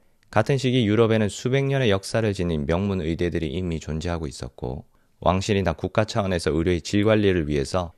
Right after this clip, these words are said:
면허 제도를 운영하고 있었지만 북미 대륙에는 펜실베니아 의대와 하버드 의대 같이 정규 교육 과정을 갖춘 학교가 이제 막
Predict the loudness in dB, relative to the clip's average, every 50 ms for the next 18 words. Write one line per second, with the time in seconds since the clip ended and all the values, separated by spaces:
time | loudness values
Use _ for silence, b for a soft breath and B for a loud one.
0 | _ _ _ -4 -2 0 0 0 0 -2 -2 -2 -2 -2 -2 0 0 0 -2 -2
1 | -2 -2 -2 -4 -2 -2 -4 -4 -4 -6 -8 -8 -10 -8 -8 -8 -8 -6 -8 -8
2 | -12 -14 -8 -4 -2 0 0 0 0 0 0 0 0 0 0 0 0 0 -2 -2
3 | -4 _ _ -8 -6 -6 -4 -2 -2 -2 0 0 0 0 0 0 0 0 -2 -2
4 | -2 -4 -4 -4 -2 -4 -6 -6 -8 -16 _ _ -2 0 2 6 8 8 8 8
5 | 8 6 6 6 6 6 4 4 2 0 0 2 2 0 0 0 2 2 4 4
6 | 4 4 6 6 6 6 6 6 4 4 6 6 4 4 2 2 2 2 2 0
7 | 0 0 2 4 4 6 6 6 4 4 4 6 4 6 6 4 2 2 0 -4